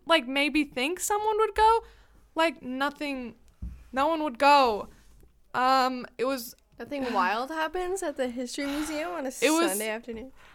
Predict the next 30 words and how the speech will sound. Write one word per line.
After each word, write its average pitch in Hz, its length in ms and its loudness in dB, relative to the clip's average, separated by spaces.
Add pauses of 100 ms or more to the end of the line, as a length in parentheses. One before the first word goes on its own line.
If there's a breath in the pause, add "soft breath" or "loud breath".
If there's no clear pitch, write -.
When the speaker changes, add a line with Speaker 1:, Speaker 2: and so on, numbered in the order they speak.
Speaker 1:
I 277 120 12
did 359 200 4
most 381 260 4
of 330 60 -6
my 311 100 4
homework 254 380 -2
there. 190 220 -2
That's 247 200 -4
the 294 80 -4
only 269 160 -2
plus, - 440 -4 (140)
at 233 240 2
the 254 80 6
desk. 214 360 0 (100)
But 240 100 -2
now, 269 540 4 (500 soft breath)
um, 240 280 4
now 392 340 8
I 277 120 8
don't, 330 300 6
I 247 100 4
don't 262 140 2
volunteer 254 400 2
there 226 160 0
anymore. 220 460 -2
They 233 160 0
took 269 220 -4
away 247 160 2
the 233 120 0
desk 208 580 -2